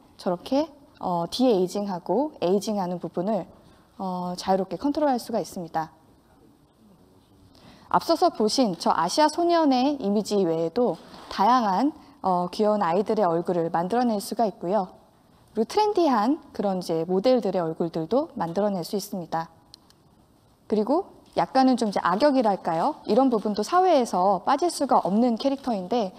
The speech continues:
이런 캐릭터들도, 어, 만들어낼 수 있습니다. 그리고 저희는 디지털 세계에서 필요로 하는 새로운 가상 인물에 대한 실제 수요를, 어, 이제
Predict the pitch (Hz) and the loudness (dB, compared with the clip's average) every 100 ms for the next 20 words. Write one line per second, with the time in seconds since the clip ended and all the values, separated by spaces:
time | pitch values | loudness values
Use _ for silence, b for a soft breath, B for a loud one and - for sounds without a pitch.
0 | B B - 208 233 240 330 349 - 254 | B B -2 0 0 0 0 -2 -4 -4
1 | 220 190 185 294 - - 180 180 170 170 | 0 0 2 0 0 -10 -8 -4 -4 -2
2 | 196 185 170 - 247 190 233 190 165 160 | -2 -2 -6 -4 -4 -4 -6 -8 -6 -8
3 | - _ _ - _ _ _ _ _ B | -8 _ _ -20 _ _ _ _ _ B
4 | B - 220 226 220 208 208 262 403 - | B -8 -4 -2 -2 0 0 0 -2 -6
5 | - - 214 330 311 294 269 254 269 285 | -16 -8 0 2 2 2 2 -2 -2 0
6 | 262 247 247 254 339 320 302 - 180 190 | 2 2 0 0 2 4 2 2 -2 0
7 | 294 226 196 254 277 240 202 190 190 180 | 2 2 2 2 2 2 0 0 0 -2
8 | 180 B B - 349 - 302 285 349 330 | -6 B B -4 -2 2 2 2 2 2
9 | 220 208 170 B B B 185 180 175 170 | 2 0 -4 B B B -2 0 0 -2
10 | 170 175 185 165 | -6 -8 -6 -6